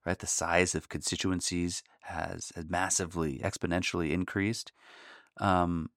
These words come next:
number two, we know that, um, political competition is on the rise, right? There were more than six hundred and eighty political parties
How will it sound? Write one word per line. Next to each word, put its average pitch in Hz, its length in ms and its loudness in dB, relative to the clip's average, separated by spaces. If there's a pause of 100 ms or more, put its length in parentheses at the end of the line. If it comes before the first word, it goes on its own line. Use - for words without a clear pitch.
(100)
number 113 240 2
two, 120 380 2
we 98 180 2
know 95 480 4
that, 87 360 4 (500)
um, 87 400 2
political 98 340 0
competition 131 800 -2
is 98 140 0
on 113 140 4
the 107 100 2
rise, 110 480 4
right? 107 200 4
There 58 200 -2
were 92 180 -2
more 92 380 2
than 85 200 -2
six - 360 -4
hundred 95 320 0
and 80 180 -2
eighty 101 320 -2
political 92 460 -2
parties 95 500 2